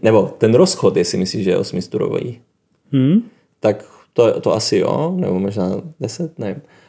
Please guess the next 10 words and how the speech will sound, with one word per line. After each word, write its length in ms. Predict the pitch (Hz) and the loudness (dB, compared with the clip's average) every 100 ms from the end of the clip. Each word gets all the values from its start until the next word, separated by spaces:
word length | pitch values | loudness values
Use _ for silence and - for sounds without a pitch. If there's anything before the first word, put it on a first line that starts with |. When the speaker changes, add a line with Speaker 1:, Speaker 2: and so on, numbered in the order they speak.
| - | -4
Speaker 1:
Ale 160 | 107 107 | 0 4
každopádně 560 | 120 120 127 120 113 | 4 4 4 2 2
tenhle 320 | 107 110 127 127 | 2 2 2 0
ten 260 | 120 110 | -2 0
vlak 300 | 92 92 - | 2 0 0
má, 600 | 98 92 87 87 87 - _ _ _ _ - 92 82 | 0 2 2 0 -4 -8 _ _ _ _ -10 -6 -4
eh, 60 | |
šířku 360 | - 98 - - | -2 -4 -2 -2
osm 260 | - 113 110 | -2 -2 -6
studů, 400 | - 139 151 | -2 0 0